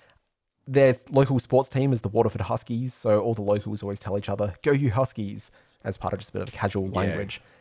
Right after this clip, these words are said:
Speaker 1: So there's lots of recurring gags that take place as a result of the history of the
Speaker 2: Absolutely.
Speaker 1: town. None of it's really explained to the audience in any sort of clear way,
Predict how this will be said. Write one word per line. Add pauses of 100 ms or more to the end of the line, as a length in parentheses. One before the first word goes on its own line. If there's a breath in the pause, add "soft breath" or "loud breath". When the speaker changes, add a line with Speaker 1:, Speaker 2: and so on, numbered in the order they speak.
(200 soft breath)
Speaker 1:
So
there's
lots
of
recurring
gags
that
take
place
as
a
result
of
the
history
of
the
Speaker 2:
Absolutely.
Speaker 1:
town. (300 soft breath)
None
of
it's
really
explained
to
the
audience
in
any
sort
of
clear
way,